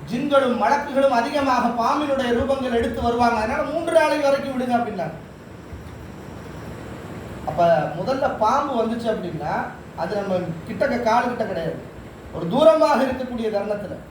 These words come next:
நம்ம என்னங்க, ஜம்ப் ஆகி அது ஒரு ரெண்டு மைல் தூரத்துல அங்கிட்டு போய் விழுந்துருவோம். அப்ப பாம்பு பாத்தீங்க அப்படின்னு சொன்னா, அந்த பாம்பை பார்த்ததுமே என்னதுங்க, சலாம் சொல்லணும், "அஸ்ஸலாமு அலைக்கும்" அப்படின்னு சொல்லணும்.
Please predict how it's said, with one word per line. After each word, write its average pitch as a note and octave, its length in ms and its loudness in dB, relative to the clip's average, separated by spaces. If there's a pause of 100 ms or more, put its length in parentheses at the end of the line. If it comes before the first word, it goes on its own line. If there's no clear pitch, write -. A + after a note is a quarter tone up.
(760)
நம்ம A3 200 2
என்னங்க, B3 320 6 (600)
ஜம்ப் G#3+ 280 0
ஆகி A3 280 4 (760)
அது F3+ 220 -2
ஒரு G#3+ 240 2 (640)
ரெண்டு G#3+ 200 -4
மைல் G#3 240 -2
தூரத்துல A#3+ 320 2
அங்கிட்டு G#3+ 260 -2
போய் A3 140 0
விழுந்துருவோம். F#3+ 460 -2 (2000)
அப்ப A3 180 2
பாம்பு D#4+ 460 4 (140)
பாத்தீங்க D4+ 360 4
அப்படின்னு B3+ 340 -2
சொன்னா, A#3 180 -2
அந்த D#4+ 180 0
பாம்பை D4 400 2
பார்த்ததுமே B3 540 0
என்னதுங்க, C4 420 -2
சலாம் A#3+ 360 -2
சொல்லணும், F3 240 -6
"அஸ்ஸலாமு F3+ 480 0
அலைக்கும்" D#3+ 480 -6 (120)
அப்படின்னு F#3 320 -4
சொல்லணும். - 360 -4